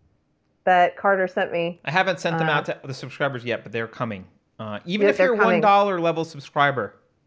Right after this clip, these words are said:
Speaker 2: you'll get a sticker. Um, so, yeah. And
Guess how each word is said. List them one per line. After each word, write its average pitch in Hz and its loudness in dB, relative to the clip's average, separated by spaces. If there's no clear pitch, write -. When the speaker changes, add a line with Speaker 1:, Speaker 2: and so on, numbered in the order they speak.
Speaker 2:
you'll 113 -10
get 104 -10
a - -18
sticker. - -20
Um, 107 -4
so, 98 -10
yeah. 101 -6
And 123 -2